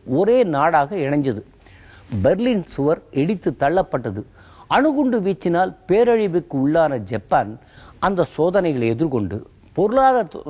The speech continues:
துறையில் படிப்படியாக முன்னேறியது. ஜப்பானின் மக்களின் அயராத உழைப்பினால்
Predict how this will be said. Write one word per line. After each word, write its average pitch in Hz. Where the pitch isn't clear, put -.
துறையில் 135
படிப்படியாக 180
முன்னேறியது. 143
ஜப்பானின் 233
மக்களின் 160
அயராத 226
உழைப்பினால் 151